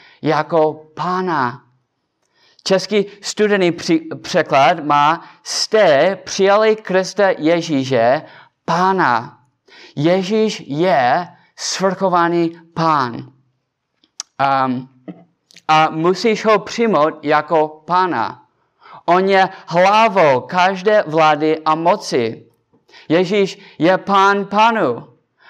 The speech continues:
A být křesťanem znamená, že vyznáváš, že Ježíš je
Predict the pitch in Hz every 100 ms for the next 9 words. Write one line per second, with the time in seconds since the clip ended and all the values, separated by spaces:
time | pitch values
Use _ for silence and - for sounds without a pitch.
0 | - 156 147 190 220 - - 220 220 220
1 | 196 151 147 160 165 143 185 220 220 139
2 | 117 123 170 - - - 147 151 196 208
3 | 180 143 123 120 139 - - 139 147 139
4 | 170 139 131 117 127 - _ _ _ 131
5 | 143 143 123 117 143